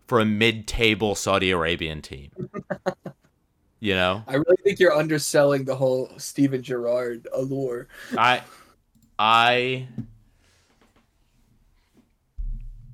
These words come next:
Speaker 1: so my phone is named Stevie G's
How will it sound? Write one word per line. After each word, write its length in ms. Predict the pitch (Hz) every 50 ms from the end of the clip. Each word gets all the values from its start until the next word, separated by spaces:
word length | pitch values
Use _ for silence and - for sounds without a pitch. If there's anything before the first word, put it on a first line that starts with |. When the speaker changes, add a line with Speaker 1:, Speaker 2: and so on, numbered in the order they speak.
| - - - _ _ _ _ _ _ _ _ _ -
Speaker 1:
so 140 | - - 147
my 180 | 165 185 202
phone 420 | 190 - - 143 127 120 117 107 101
is 220 | 95 92 - -
named 320 | 95 90 90 87 82 80
Stevie 340 | - - - 95 92 78 87
G's 380 | - - 87 85 85 80 -